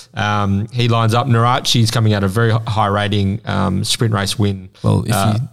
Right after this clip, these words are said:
Speaker 2: if you like,
Speaker 1: Mexicola.
Speaker 2: yeah, if
Speaker 1: Yep.
Speaker 2: you like Start the Fry, then
Speaker 1: Yep.
Speaker 2: Mexicola's a moral in race three.
Speaker 1: Yeah,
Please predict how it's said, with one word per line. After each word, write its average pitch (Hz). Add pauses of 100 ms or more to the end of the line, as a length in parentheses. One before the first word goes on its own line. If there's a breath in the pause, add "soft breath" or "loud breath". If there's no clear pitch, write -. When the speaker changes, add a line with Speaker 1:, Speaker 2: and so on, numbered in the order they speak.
Speaker 2:
if 117
you 107
like, 107
Speaker 1:
Mexicola. 123
Speaker 2:
yeah, 104
if 107
Speaker 1:
Yep. 113
Speaker 2:
you 107
like 117
Start 107
the -
Fry, 104
then 113
Speaker 1:
Yep. 98
Speaker 2:
Mexicola's 101
a 101
moral 101
in 98
race 98
three. 107
Speaker 1:
Yeah, 113